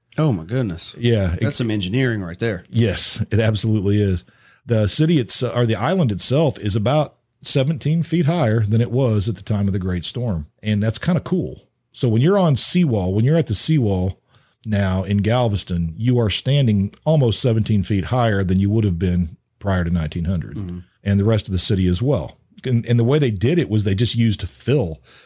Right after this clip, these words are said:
Speaker 2: They just dredged the, the
Speaker 1: Yeah,
Speaker 2: Galveston
Speaker 1: scooped
Speaker 2: Channel,
Speaker 1: out some stuff and just
Speaker 2: blew,
Speaker 1: dumped it under there.
Speaker 2: blew the sand in, in, uh,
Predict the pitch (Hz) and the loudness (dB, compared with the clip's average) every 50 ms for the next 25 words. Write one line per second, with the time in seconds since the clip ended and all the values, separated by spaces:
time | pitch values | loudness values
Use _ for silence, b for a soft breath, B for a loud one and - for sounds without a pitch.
0 | b b b b b - 110 104 107 101 - - - _ - 131 101 110 110 123 | b b b b b -2 0 0 0 0 -2 -4 -8 _ -8 -4 -2 0 2 2
1 | 120 123 127 127 127 120 113 104 113 98 - - _ _ _ _ _ _ - 120 | 4 4 2 2 2 2 2 2 0 -2 -2 -6 _ _ _ _ _ _ -20 -18
2 | 104 92 117 107 - - - 123 113 117 113 117 123 120 117 - 117 107 - - | -6 -2 -2 -2 -2 -4 -4 -2 0 0 2 2 0 0 0 0 0 0 2 2
3 | 147 156 160 123 107 113 113 117 117 - 113 110 - - 123 120 117 110 104 - | 2 2 2 2 2 0 0 0 -4 -6 -8 -8 -6 -6 -6 -4 -4 -6 -6 -8
4 | 87 85 85 82 85 - - 92 92 110 120 139 147 170 - 120 127 127 107 98 | -10 -10 -10 -12 -14 -14 -12 -8 -4 0 2 2 2 0 0 -4 -8 -8 -8 -8
5 | 95 101 92 104 117 127 135 131 123 - - 139 131 131 135 131 127 127 127 135 | -8 -4 0 0 2 2 4 2 2 0 0 2 2 2 2 2 2 2 2 0
6 | 151 - 117 127 135 151 165 160 156 - - 104 107 104 | 0 0 0 0 2 2 2 2 0 0 0 0 0 0